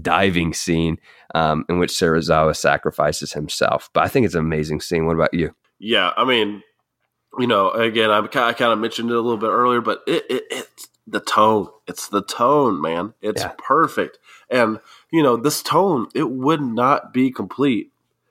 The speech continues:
Speaker 2: without Akira Ifukube's, uh, composition throughout
Speaker 1: Mm-hmm.
Speaker 2: the film. I mean, his music is perfect.
Speaker 1: <laughs>
Speaker 2: It's hi-, his Godzilla theme is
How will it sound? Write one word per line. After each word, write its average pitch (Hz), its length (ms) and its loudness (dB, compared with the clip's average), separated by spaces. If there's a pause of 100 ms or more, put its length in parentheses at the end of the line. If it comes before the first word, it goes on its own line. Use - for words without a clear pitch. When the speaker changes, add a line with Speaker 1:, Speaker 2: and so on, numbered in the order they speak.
(140)
Speaker 2:
without 113 420 2
Akira 127 580 2
Ifukube's, 107 920 0 (100)
uh, 92 460 2 (360)
composition 110 680 0
throughout 92 260 0
Speaker 1:
Mm-hmm. 85 100 -2
Speaker 2:
the 76 60 -10
film. 98 300 2
I 95 60 2
mean, 110 160 0
his 131 260 -2
music 101 520 -2 (100)
is 80 320 -6 (440)
perfect. - 680 0 (280)
Speaker 1:
<laughs> 120 100 2 (520)
Speaker 2:
It's 143 360 2
hi-, 156 220 0
his 151 240 0
Godzilla 127 640 2
theme 101 320 0
is 98 240 -4